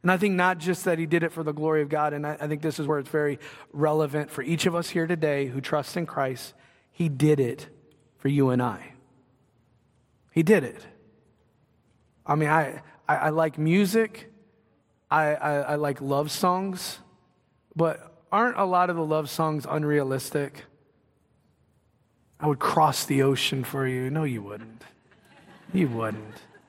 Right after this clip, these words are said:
"I'd climb the highest mountain." You can barely go up a hill. No, you, you wouldn't. Like, all the wives are just like, "Yeah, like, I would just like you to do your laundry. I like, uh, take the trash out, you know, clean the toilet." That would write that love song, right?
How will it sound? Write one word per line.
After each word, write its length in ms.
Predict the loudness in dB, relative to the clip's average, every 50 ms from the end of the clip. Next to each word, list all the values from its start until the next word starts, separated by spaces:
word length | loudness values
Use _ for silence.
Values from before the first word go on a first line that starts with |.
| _ _ _ _ _ _ _ -14
"I'd 100 | -8 -6
climb 380 | -2 2 4 4 4 4 4 2
the 80 | 0
highest 400 | 2 2 0 0 0 -2 -4 -6
mountain." 440 | -4 -4 -2 -4 -4 -4 -6 -6 -4
You 120 | -4 -4
can 180 | -4 -4 -4 -2
barely 380 | 0 0 0 0 0 -2 -4 -4
go 180 | -2 -2 -2
up 140 | -4 -6 -8
a 60 | -12
hill. 380 | -10 -8 -6 -4 -4 -4 -4 -4
No, 140 | -4 -4 -4
you, 260 | -2 -2 -4 -4 -6 -8 -14 -20 -20 -20 -20 -10 -6
you 140 | -4 -2 0
wouldn't. 260 | 0 0 -2 -4 -8 -12 -16 -18 -18 -20 -20 -20 -20 -20 -20 -20 -10 -6
Like, 160 | -4 0 4
all 180 | 4 4 4 4
the 80 | 2
wives 440 | 2 2 4 4 4 4 4 2 2
are 80 | 0 0
just 140 | 0 -2 -2
like, 200 | -2 -2 2 4
"Yeah, 240 | 4 4 4 4
like, 280 | 2 0 -2 -4 -4 -8 -16 -18 -16 2
I 140 | 4 4 4
would 120 | 4 2 0
just 200 | -2 -2 0 0
like 200 | 0 0 0 -2
you 80 | -2
to 80 | -2 0
do 100 | 2 2
your 180 | 2 2 2
laundry. 500 | 2 0 0 0 -2 -2 -4 -6 -4 -2
I 40 | -2
like, 200 | -2 -2 -4 -4
uh, 100 | -6 -6 -6 -8 -14 -18 -18 -20 -20 -20 -20 -20 -2
take 200 | 2 2 2 4
the 100 | 2 -2
trash 540 | -2 2 2 4 6 6 4 4 0 -2 -2
out, 240 | 0 0 2 0 0
you 160 | -2 -2 -2
know, 80 | -2 -4
clean 340 | -6 -6 -2 0 2 2 2
the 60 | 2
toilet." 440 | 0 0 0 2 2 2 2 0 0
That 160 | 0 2 2
would 120 | 2 0 -2 -8 -14 -18 -20 -20 -20 -20 -2 _
write 180 | 2 2 4
that 220 | 4 4 4 4 4
love 220 | 2 0 -2 -2
song, 260 | -2 0 0 0 2
right? 360 | 2 2 2 2 0 -2 -6